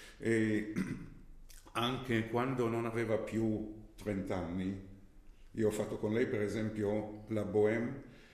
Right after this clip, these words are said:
La prima volta che sono andato, eh, a Roma con Bohème, perché io ho cancellato tantissime Bohème, è troppo difficile Bohème.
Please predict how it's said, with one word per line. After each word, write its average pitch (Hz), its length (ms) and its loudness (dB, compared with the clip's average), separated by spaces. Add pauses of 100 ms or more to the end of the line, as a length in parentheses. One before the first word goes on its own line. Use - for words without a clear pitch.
(160)
La 113 140 0
prima 160 300 6
volta 156 380 6
che 117 100 0
sono 104 380 -2
andato, 104 720 0 (1120)
eh, 101 240 -2
a 98 160 0
Roma 107 360 2
con 95 280 0
Bohème, 104 340 2
perché 104 520 -6
io 123 180 6
ho - 80 2
cancellato 104 580 -2
tantissime 104 600 -4
Bohème, 95 340 2 (920)
è - 120 -8
troppo - 260 -2
difficile - 520 -10
Bohème. - 320 -14